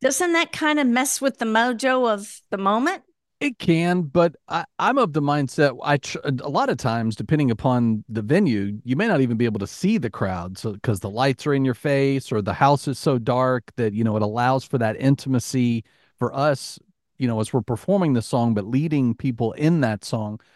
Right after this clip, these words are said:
Speaker 2: So I try not to get too hung up on facial expressions or if someone has to suddenly dart out, you know, I mean, uh, stuff, you know, life is going on. Life happens. You might get that call or, you know, you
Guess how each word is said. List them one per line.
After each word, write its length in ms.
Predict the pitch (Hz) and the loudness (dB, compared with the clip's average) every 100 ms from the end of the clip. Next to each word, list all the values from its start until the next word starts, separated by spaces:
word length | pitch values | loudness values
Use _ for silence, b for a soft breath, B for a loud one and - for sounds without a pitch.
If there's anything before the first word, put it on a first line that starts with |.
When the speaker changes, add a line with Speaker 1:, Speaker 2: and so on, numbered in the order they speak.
| b - | b -2
Speaker 2:
So 100 | 156 | 0
I 80 | 196 | 2
try 180 | - | 2
not 160 | 233 170 | 2 2
to 80 | 139 | 0
get 220 | 131 139 | 0 -2
too 160 | - 143 | 0 0
hung 260 | 139 135 | 2 2
up 200 | 131 120 | 0 0
on 320 | 139 131 131 120 | 0 2 2 0
facial 400 | 147 131 143 127 | 0 0 0 -2
expressions 760 | - - 135 - 139 131 123 | -2 2 2 2 0 0 2
or 140 | 127 123 | 2 2
if 100 | 113 | 2
someone 280 | 139 135 | 0 2
has 240 | 127 135 - | 2 0 -2
to 80 | 131 | -2
suddenly 420 | - 135 135 135 | 0 2 2 2
dart 320 | 117 131 131 | 2 2 2
out, 320 | 117 131 127 | 2 0 -2
you 120 | 131 123 | -6 -6
know, 180 | 123 | -2
I 20 | 127 | -2
mean, 200 | 131 147 | 0 -4
uh, 80 | - b b | -6 b b
stuff, 280 | - 240 233 151 | -2 2 2 0
you 100 | 151 | -2
know, 100 | 165 | 0
life 320 | 139 208 - | 2 0 2
is 160 | 208 147 | 2 2
going 300 | 185 170 143 | 0 2 2
on. 260 | 170 120 95 | 2 0 0
Life 220 | 135 160 | -2 0
happens. 360 | 165 135 101 | 0 0 -4
You 60 | 101 | -2
might 180 | 113 117 | -2 0
get 160 | 139 | 0
that 220 | - 139 - | 0 0 -2
call 440 | 147 143 147 143 | 0 2 2 2
or, 140 | 117 | 0
you 160 | 113 113 | -2 -4
know, 120 | 113 | -2
you 180 | 113 117 | -2 -4